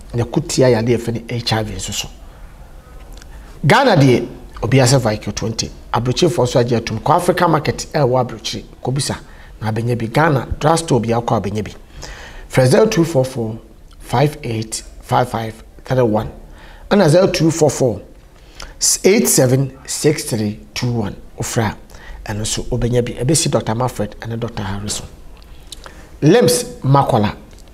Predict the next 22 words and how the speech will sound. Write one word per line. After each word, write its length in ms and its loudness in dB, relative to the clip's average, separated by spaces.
ɛwɔ 240 4
Maryland, 380 0
Hagerstown. 560 -2
Na 320 2
Limsfoɔ 600 2
de 200 -2
Africa 360 2
market 340 0
bi 100 0
yɛ 220 0
de. 160 -4
The 80 4
whole 1160 6
Hagerstown 640 2
ɛwɔ 300 2
America. 400 -2
Meka 440 -6
biribiara 320 2
sɛ 220 0
ɔmo 260 -4
service 400 0
yɛ. 180 -4